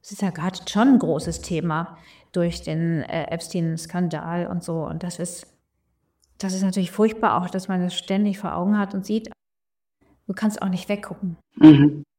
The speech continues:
Speaker 1: nicht weghören. Und die Beschäftigung damit, ja, das ist, glaube ich, äh, wichtig auch für die <clears throat> Aufarbeitung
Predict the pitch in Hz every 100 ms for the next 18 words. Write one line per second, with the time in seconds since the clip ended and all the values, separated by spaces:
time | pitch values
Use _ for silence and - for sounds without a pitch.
0 | _ _ _ _ _ _ _ - 185 185
1 | 180 - 190 185 185 - _ _ - _
2 | _ - 196 175 170 - - 196 185 185
3 | 226 226 196 190 180 180 180 180 - -
4 | _ _ _ - - _ 190 196 185 -
5 | - 185 202 202 196 196 196 - 208 185
6 | 185 240 240 208 - 196 - 208 202 196
7 | - - 233 214 - 214 226 196 180 175
8 | 185 180 170